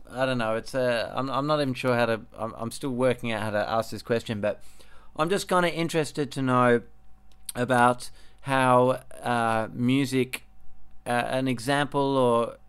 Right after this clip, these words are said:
uh, some way in which, m-, you know, music has kind of formed your, uh, your, your life as an adult, you know, how it's m-,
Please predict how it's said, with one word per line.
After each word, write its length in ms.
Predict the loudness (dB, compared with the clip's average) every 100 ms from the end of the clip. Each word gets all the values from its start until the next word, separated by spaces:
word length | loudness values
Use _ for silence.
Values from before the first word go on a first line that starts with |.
| -8 -8
uh, 320 | -8 -14 -14
some 260 | -6 -2 2
way 140 | 2
in 100 | 0
which, 220 | -2 -4
m-, 260 | -2 -2 -4
you 160 | -4 -2
know, 180 | -2 -6 -8 -6
music 440 | -2 -2 -2 -6
has 120 | -8 -6
kind 240 | -4 -4
of 60 | -6
formed 800 | -12 -10 -4 -2 -2 -2 -4 -8 -16 -20 -20 -18
your, 600 | -6 -2 0 2 2 0 -6 -16 -12
uh, 380 | -10 -8 -8 -10 -12 -14 -8
your, 340 | -4 -4 -4 -10 -16 -12 -14 -14 -16
your 360 | -8 -4 0 0
life 360 | 0 2 2 -2
as 120 | -6
an 100 | -6
adult, 340 | -2 -2 -2
you 80 | -4
know, 160 | -4 -2
how 160 | -2
it's 120 | -2
m-, 180 | -6 -8